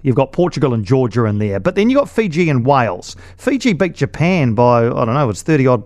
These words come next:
I think it was thirty-five twelve the other week. Um, Wales only just lost to England overnight and, and beat them last weekend. Is there a, is there a universe in which Australia doesn't get out of this Rugby World Cup, Paul?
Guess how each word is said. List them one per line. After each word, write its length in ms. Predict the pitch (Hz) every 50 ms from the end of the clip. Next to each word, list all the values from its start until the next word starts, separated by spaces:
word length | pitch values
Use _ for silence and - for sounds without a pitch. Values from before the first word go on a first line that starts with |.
| -
I 420 | 139 143 131 135 - - - - 123
think 80 | 123
it 40 | 120
was 160 | 117 - -
thirty-five 800 | - 165 156 147 143 143 139 139 135 123 - 185 170 156 151 -
twelve 460 | - - - 170 170 185 190 190 170
the 100 | 160 180
other 160 | 185 180 185 185
week. 300 | 175 202 214 208 - - - - - - - - - -
Um, 340 | 143 135 131 127 127 139 - -
Wales 500 | 143 123 160 185 180 180 180 170 127 160
only 480 | 170 165 156 156 151 147 139 131 - - - 117
just 320 | 107 170 175 175 - -
lost 220 | 170 165 170 - -
to 100 | 151 151
England 260 | 160 165 165 156 156
overnight 460 | 156 156 147 151 147 151 160 165 156
and, 160 | 139 123 131 -
and 180 | 143 127 117
beat 220 | 101 160 175 180 -
them 260 | 160 147 143 135 117 - - - - - - - - - - -
last 480 | 127 131 147 160 175 190 185 - -
weekend. 680 | 143 143 123 101 - 139 123 101 92 110 135 - - - - - - - - - - - - - - -
Is 300 | - - 440 254 233 -
there 200 | 294 277 277 269
a, 100 | 214 - - - -
is 140 | - 254 -
there 140 | 269 269 262
a 60 | 262
universe 480 | 254 294 311 320 285 285 262 - - 233
in 80 | 202
which 180 | 208 196 - 196
Australia 460 | 165 - - 180 175 170 170 170 156
doesn't 400 | 123 - 156 170 160 - 170 151
get 180 | 131 151 147 151
out 160 | 151 147 139
of 60 | 139
this 180 | 156 143 - 165
Rugby 260 | 156 147 113 143 143
World 280 | 127 143 143 143 127
Cup, 240 | - 156 160 - -
Paul? 280 | - 185 220 349 339